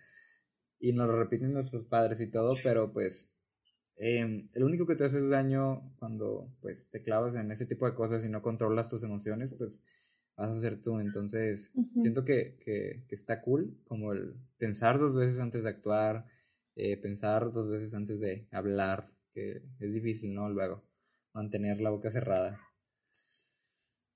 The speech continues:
Speaker 1: Pero bueno.
Speaker 2: Sí. Y es que a veces, o sea, estamos tan educados a, o sea, yo, hay actitudes que hace dos años yo digo, "No, no inventé", o sea,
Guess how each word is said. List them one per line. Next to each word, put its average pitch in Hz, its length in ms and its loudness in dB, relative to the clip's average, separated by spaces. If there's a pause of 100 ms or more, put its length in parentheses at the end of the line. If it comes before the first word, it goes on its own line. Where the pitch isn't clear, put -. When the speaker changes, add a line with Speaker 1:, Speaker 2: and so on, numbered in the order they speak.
(280)
Speaker 1:
Pero 98 180 -4
bueno. 98 240 -6 (1400)
Speaker 2:
Sí. 208 600 -8
Y 254 140 6
es 254 100 0
que 339 80 10
a 330 60 10
veces, 302 380 8
o 302 40 10
sea, 240 180 10
estamos 247 500 6
tan 277 220 4
educados 233 640 4
a, 208 640 -2 (840)
o 214 100 -8
sea, 220 140 2 (1900)
yo, 240 520 6 (280)
hay 254 140 10
actitudes 285 600 2
que 254 100 6
hace 240 220 6
dos 247 220 -2
años 240 320 -2
yo 233 80 -2
digo, 226 200 0
"No, 208 260 -6
no 240 100 6
inventé", 269 320 4
o 269 40 6
sea, 269 180 0